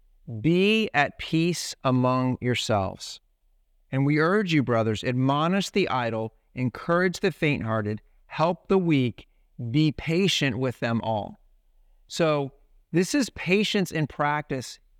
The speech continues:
in your church. So Paul sa-, uh, Paul says to the Thessalonians,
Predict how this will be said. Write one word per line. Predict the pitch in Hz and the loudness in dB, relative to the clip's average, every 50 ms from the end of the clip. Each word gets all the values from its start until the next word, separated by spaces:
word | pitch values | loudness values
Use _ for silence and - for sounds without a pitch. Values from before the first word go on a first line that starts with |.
| _ - | _ 0
in | 170 185 196 190 | 2 4 4 4
your | 185 180 170 165 147 131 | 4 2 2 0 -2 -4
church. | - - 147 127 110 - - - - - - _ _ _ _ _ _ _ _ _ _ _ _ _ _ _ _ _ _ _ _ | -4 -4 -4 -4 -6 -6 -10 -12 -14 -14 -14 _ _ _ _ _ _ _ _ _ _ _ _ _ _ _ _ _ _ _ _
So | - - - 160 | -8 -4 -2 -2
Paul | 135 - 175 180 202 214 | 0 2 2 4 4 4
sa-, | 180 - 180 160 - - | 2 2 2 2 2 0
uh, | 135 139 131 131 127 - - - - - | -2 -4 -4 -6 -8 -10 -12 -18 -8 -2
Paul | - 180 196 214 | 0 2 2 2
says | - - 180 156 151 143 | 2 2 4 4 4 2
to | - - | 0 -2
the | 151 135 | -4 -2
Thessalonians, | - - 151 139 - 170 156 147 147 139 135 131 135 139 - | 0 0 0 0 0 -2 -2 0 0 0 0 -2 -2 -6 -8